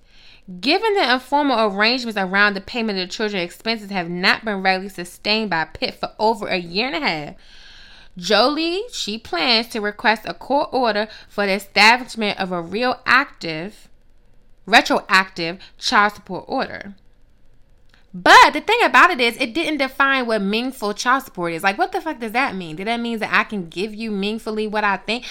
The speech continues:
Like, what the fuck does that mean? Um, so, Insider, for his side, he counters and says, you know, he always fulfills his, his commitments. Um,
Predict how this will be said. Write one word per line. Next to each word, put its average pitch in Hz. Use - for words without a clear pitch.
Like, 240
what 571
the 427
fuck -
does 254
that 254
mean? 220
Um, 294
so, 320
Insider, 294
for 247
his 285
side, 160
he -
counters 214
and 277
says, 262
you 320
know, 262
he 294
always 262
fulfills 220
his, -
his 214
commitments. 180
Um, 240